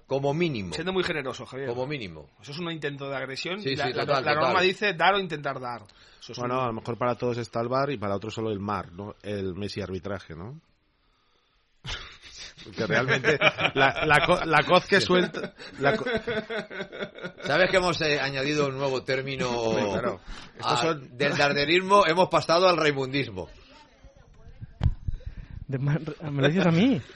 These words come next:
Speaker 1: Sí, sí, no, no, que, no, que
Speaker 4: Más Raimundo, de, mira, es, es amiguete mío.
Speaker 1: Ah, pues mira, di-, eh, como es tan, eh, bueno, es igual. Del
Speaker 4: Pero
Speaker 1: darderismo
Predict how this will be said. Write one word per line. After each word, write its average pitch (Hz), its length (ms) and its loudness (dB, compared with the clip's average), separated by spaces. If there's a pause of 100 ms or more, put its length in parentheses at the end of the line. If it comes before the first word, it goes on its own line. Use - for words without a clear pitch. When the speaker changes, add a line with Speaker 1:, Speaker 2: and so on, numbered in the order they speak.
(240)
Speaker 1:
Sí, 165 220 2
sí, 131 160 -6
no, 156 160 2
no, 175 140 6
que, 139 120 0 (180)
no, 143 200 2
que 117 300 -2
Speaker 4:
Más 170 160 2
Raimundo, 208 400 2
de, 135 140 0 (100)
mira, 147 140 -2 (160)
es, 147 180 -4
es 151 180 -4
amiguete 180 320 0
mío. 180 380 4
Speaker 1:
Ah, 117 160 -4
pues 131 140 -2
mira, 143 200 2
di-, 147 220 0
eh, 131 400 2
como 165 240 -2
es 175 140 -2
tan, 165 400 4 (160)
eh, 123 640 -2 (180)
bueno, 120 220 -4
es - 80 -10
igual. 90 280 -10 (1080)
Del 151 200 2
Speaker 4:
Pero 143 40 0
Speaker 1:
darderismo 156 560 6